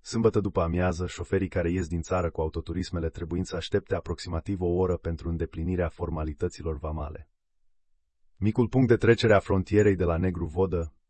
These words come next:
este aglomerat sâmbătă după amiază, la ieșirea din țară.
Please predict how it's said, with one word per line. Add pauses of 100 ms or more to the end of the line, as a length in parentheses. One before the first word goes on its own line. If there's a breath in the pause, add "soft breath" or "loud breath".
(140)
este
aglomerat
sâmbătă
după
amiază, (220)
la
ieșirea
din
țară.